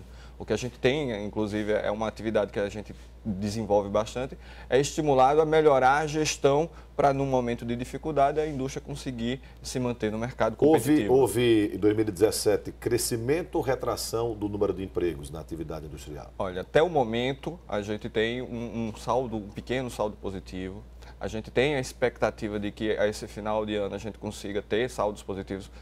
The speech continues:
Speaker 1: Nesse, nesse último mês de outubro, por exemplo, a gente teve um saldo muito positivo, principalmente na fabricação do açúcar e do álcool. Isso gerou emprego, inclusive, no interior, isso é muito importante. Você tem municípios como Capela, Laranjeiras,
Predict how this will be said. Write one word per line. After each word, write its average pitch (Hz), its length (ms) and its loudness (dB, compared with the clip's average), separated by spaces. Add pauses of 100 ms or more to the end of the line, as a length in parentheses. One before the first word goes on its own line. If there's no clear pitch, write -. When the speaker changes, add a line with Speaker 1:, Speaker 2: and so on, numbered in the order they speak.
(160)
Speaker 1:
Nesse, 107 300 -4
nesse 123 300 -2
último 123 360 -2
mês 113 220 0
de 113 80 -4
outubro, 117 420 -4
por 101 160 -6
exemplo, 107 400 -4
a 107 40 -4
gente 113 180 -10
teve 107 180 -6
um 117 80 -8
saldo 117 240 -6
muito 117 540 0
positivo, 107 580 -6 (260)
principalmente 113 520 -2
na 110 80 -4
fabricação 104 540 -2
do 101 60 -2
açúcar 104 340 -4
e 104 40 -10
do 95 120 -4
álcool. 104 320 0 (500)
Isso 107 260 -6
gerou 110 340 0
emprego, 107 360 -2
inclusive, 107 440 -4
no 101 440 -4
interior, 104 600 0
isso 104 160 -8
é 104 40 -6
muito 101 240 -8
importante. 98 560 -6
Você 104 180 -12
tem 101 140 -6
municípios 101 420 -10
como 104 180 -8
Capela, 101 560 -2
Laranjeiras, 98 680 -6